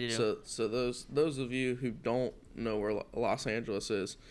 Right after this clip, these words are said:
Speaker 2: it's in California, so it's on our west coast
Speaker 1: I'm sure
Speaker 2: of the
Speaker 1: everyone in the
Speaker 2: United
Speaker 1: world
Speaker 2: States.
Speaker 1: knows where L A is.
Speaker 2: Well, you never know. Who knows? But,
Speaker 1: Yeah.
Speaker 2: uh, it's down in, like, the southern part of California.
Speaker 1: Yeah.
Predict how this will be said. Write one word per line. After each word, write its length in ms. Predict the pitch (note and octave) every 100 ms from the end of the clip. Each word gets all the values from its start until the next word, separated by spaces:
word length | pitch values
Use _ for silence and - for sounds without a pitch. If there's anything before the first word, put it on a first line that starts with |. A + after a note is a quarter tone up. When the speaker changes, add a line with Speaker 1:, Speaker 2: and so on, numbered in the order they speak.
| - - -
Speaker 2:
it's 120 | -
in 180 | C#3 A2+
California, 680 | F#2+ B2+ A#2 A2 B2+ A2+ G#2+
so 140 | -
it's 100 | A2
on 140 | A2+ G2+
our 160 | G#2
west 380 | G#2+ A2 - -
coast 540 | - A2+ G#2+ - - C#3
Speaker 1:
I'm 60 |
sure 200 | C3 F#3
Speaker 2:
of 60 | -
the 40 | C3
Speaker 1:
everyone 360 | C3 B2 A2+
in 60 | A2+
the 40 | A#2
Speaker 2:
United 160 | A2
Speaker 1:
world 120 | A2 A#2
Speaker 2:
States. 100 | A#2
Speaker 1:
knows 240 | A2 A2
where 180 | G#2+ G#2
L 160 | G#2+
A 160 | G#2+ G#2+
is. 140 | G#2+
Speaker 2:
Well, 120 | - C4
you 140 | C4+
never 220 | C#4+ B3+
know. 320 | A3 D3 D3 E3+ - - - - -
Who 100 | G#3+
knows? 480 | A3 C3+ D3 - - - -
But, 260 | - C#3 C3+
Speaker 1:
Yeah. 80 |
Speaker 2:
uh, 140 | C3 B2+ - - - -
it's 180 | C3 -
down 420 | C3 B2 A#2+ A2 - -
in, 160 | A#2+ A2+
like, 200 | G#2 -
the 60 |
southern 360 | - G2+ G2+ D#2+
part 240 | F2+ E2
of 200 | B1 - - -
California. 500 | - - - - G2
Speaker 1:
Yeah. 140 | -